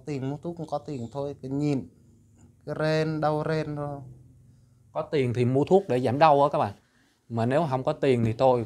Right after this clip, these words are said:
Speaker 2: cũng nằm ở nhà ráng chịu. Bốn chào tất cả mọi người nha. Thì hôm trước á, mình có nhận được một thông tin á, và mình có đi chung với, à,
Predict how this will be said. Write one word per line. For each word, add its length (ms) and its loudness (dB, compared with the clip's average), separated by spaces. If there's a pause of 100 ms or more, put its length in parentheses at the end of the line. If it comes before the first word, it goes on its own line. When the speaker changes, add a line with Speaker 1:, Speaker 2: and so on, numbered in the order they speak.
(140)
Speaker 2:
cũng 200 -6
nằm 200 2
ở 100 0
nhà 340 0
ráng 220 0
chịu. 280 -2 (680)
Bốn 140 8
chào 160 10
tất 140 6
cả 140 8
mọi 160 6
người 220 8
nha. 160 6 (440)
Thì 80 0
hôm 240 4
trước 240 8
á, 100 8
mình 180 6
có 80 6
nhận 260 2
được 140 0
một 160 0
thông 120 -2
tin 260 4
á, 120 4
và 180 6
mình 240 2
có 160 6
đi 200 4 (200)
chung 220 4
với, 260 6
à, 180 4